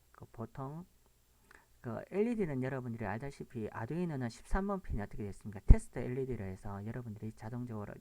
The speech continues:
요 아두이노 속에는 엘이디가 내장되어 있다고 했죠. 그죠? 그래서, 어, 이 번, 이 번에 여러분들이 이제 그 여러분들이 장착되어 있는 스위치를 가지고 on 또는 off로 하면은 십삼 번 단자가 어떻게 되겠습니까?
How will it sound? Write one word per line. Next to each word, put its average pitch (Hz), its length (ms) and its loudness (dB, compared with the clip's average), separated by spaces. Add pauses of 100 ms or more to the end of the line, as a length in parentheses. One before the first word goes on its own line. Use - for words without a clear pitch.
(120)
요 104 200 -10 (220)
아두이노 113 400 -6
속에는 127 500 -6
엘이디가 123 420 -6
내장되어 113 400 -6
있다고 - 260 -12
했죠. - 220 -8
그죠? - 260 -18 (480)
그래서, 123 340 -6 (680)
어, - 180 -12 (380)
이 151 180 4
번, 175 340 4 (500)
이 147 180 2
번에 180 280 2
여러분들이 120 520 -2
이제 95 100 -6 (680)
그 - 80 -12
여러분들이 104 400 -8
장착되어 110 460 -8
있는 95 100 -8
스위치를 123 640 -2 (160)
가지고 123 500 -4 (260)
on 165 260 -2 (220)
또는 143 340 -6 (120)
off로 - 300 -8
하면은 113 460 -4
십삼 - 380 0
번 156 120 -6
단자가 113 320 -6
어떻게 107 220 -10
되겠습니까? 90 680 -14